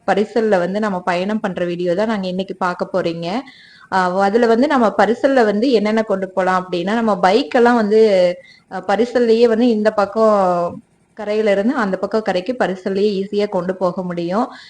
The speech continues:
நாங்க இதுக்கு முன்னாடி ஒரு வீடியோ போட்டிருப்போம், அதை நீங்க எல்லாரும் பார்த்திருப்பீங்க. கோட்டையூர் அப்படிங்கிற ஊர்ல வந்து ஒரு கோவிலுக்கு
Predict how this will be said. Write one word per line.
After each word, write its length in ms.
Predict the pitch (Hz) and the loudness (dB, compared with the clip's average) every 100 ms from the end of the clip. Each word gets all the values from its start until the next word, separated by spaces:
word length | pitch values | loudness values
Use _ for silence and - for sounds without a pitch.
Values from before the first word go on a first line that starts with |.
| - | -16
நாங்க 300 | - 214 262 | -2 2 2
இதுக்கு 420 | 262 233 269 269 240 | 2 0 0 2 2
முன்னாடி 280 | 226 214 | 4 4
ஒரு 180 | 240 214 | 4 4
வீடியோ 300 | 202 202 208 | 2 0 0
போட்டிருப்போம், 680 | 202 196 185 185 190 196 214 | 0 -2 -4 -4 -4 2 2
அதை 160 | 277 214 | 4 0
நீங்க 200 | 196 185 | -2 0
எல்லாரும் 300 | 180 190 202 | 0 0 0
பார்த்திருப்பீங்க. 640 | 190 180 196 - 180 208 | 0 -2 -6 -6 -4 -4
கோட்டையூர் 580 | 220 214 233 247 240 233 | 0 2 2 2 4 6
அப்படிங்கிற 400 | 220 220 190 190 | 4 2 -4 -2
ஊர்ல 340 | 185 180 185 180 | 0 0 0 0
வந்து 260 | 170 196 | 0 0
ஒரு 200 | 247 196 | 0 0
கோவிலுக்கு 480 | - 220 247 233 214 | 0 2 2 -2 -4